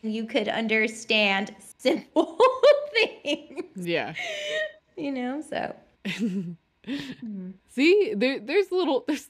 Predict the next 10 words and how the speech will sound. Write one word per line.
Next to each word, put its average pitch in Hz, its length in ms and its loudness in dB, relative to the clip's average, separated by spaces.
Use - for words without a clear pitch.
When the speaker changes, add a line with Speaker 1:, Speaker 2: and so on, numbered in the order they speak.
Speaker 2:
there's 403 220 2
little 453 300 2
itty 427 220 4
bitty, 392 220 -4
itty, 571 800 -4
itty 622 320 -6
tiny 508 460 0
baby 415 520 0
benefits. 233 680 2
<laughs> 294 140 -6